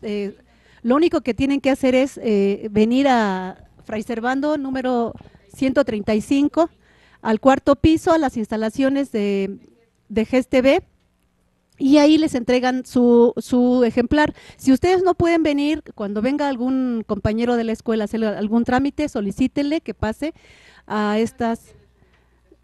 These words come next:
bueno, con una copia de su identificación, por favor, para saber a quién le entregamos los libros que nosotros estamos ofreciendo aquí, y ojalá que los disfruten. Muchísimas gracias por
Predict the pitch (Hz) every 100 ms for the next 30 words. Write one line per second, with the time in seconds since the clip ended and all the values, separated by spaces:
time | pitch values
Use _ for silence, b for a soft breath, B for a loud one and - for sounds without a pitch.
0 | _ _ 214 208 190 185 220 269 285 269
1 | 285 262 285 294 294 311 311 320 330 320
2 | 311 320 349 - 311 359 349 311 269 -
3 | 247 277 294 262 269 320 - 214 - 233
4 | 220 202 190 190 202 214 - _ - 185
5 | 180 214 214 214 202 190 180 202 202 -
6 | 190 196 208 196 220 226 247 302 285 -
7 | 240 233 226 202 214 226 226 226 214 -
8 | 214 226 202 220 226 285 - B B B
9 | - 269 320 -